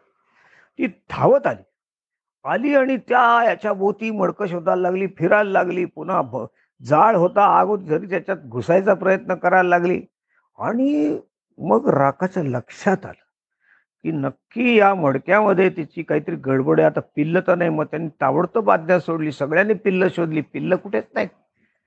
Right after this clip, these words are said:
झालं, नक्की पिल्लं त्या मडक्यामधनं भट्टीत रचली गेली, संपली, हा कारभार संपला. मटकन तिथेच समोरच्या झाडाखाली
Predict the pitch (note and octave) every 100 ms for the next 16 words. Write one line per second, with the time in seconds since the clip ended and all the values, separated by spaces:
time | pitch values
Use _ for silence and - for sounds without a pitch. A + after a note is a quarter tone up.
0 | _ _ _ - B2+ C#3+ C3+ C3 A#2 -
1 | _ _ _ _ _ _ _ _ _ _
2 | _ - D#3 - _ A3+ A3+ - D#3 D3
3 | D3+ D3 C#3+ C#3 C#3+ C3 B2+ - C3+ C3+
4 | B2+ C#3 B2 G#2 _ C3+ C3+ A#2+ A2 C3
5 | C3 B2 B2 B2 - A#2+ A#2 C#3+ B2+ -
6 | _ _ _ _ _ _ - B2+ B2+ A2+
7 | A#2+ B2+ - A2+ B2+ C#3 - _ _ _
8 | _ _ _ _ - C3+ G3 - B3 G#3+
9 | G3+ F3 F#3+ - - D3 D#3 D3+ D#3 C#3+
10 | A#2 C3 C#3 C3 C3+ C3